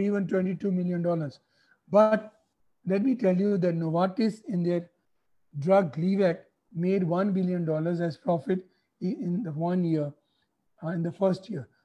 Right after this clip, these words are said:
So you can imagine the profit rates that, that are actually available. So that is very important to understand that, in fact, what the drug companies tell you in terms of cost of drugs is not really true.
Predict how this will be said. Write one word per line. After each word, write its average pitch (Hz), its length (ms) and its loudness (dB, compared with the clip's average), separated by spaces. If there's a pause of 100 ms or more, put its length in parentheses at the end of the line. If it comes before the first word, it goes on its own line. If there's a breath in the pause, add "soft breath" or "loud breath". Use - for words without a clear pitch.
So - 120 -4
you 202 80 4
can 190 160 -2
imagine 170 480 -2
the 180 80 -2
profit 180 540 -4
rates 165 240 -6
that, 156 180 -10
that 156 160 -8
are 156 140 -10
actually 165 300 -6
available. 147 440 -8 (680)
So 214 140 -4
that 214 260 0
is 262 100 4
very 214 240 0
important 196 360 0
to 185 60 0
understand 170 560 -2
that, 185 120 0
in 170 200 -4
fact, 214 380 -2 (680)
what 220 280 0
the 196 160 2
drug 196 340 0
companies 190 420 -2
tell 175 200 -2
you 196 320 0
in 175 120 -2
terms 180 260 -2
of 165 160 -6
cost 196 300 0
of 190 140 0
drugs 151 340 -4 (260)
is 180 140 -2
not 185 300 0
really 175 300 0 (100)
true. 156 220 -4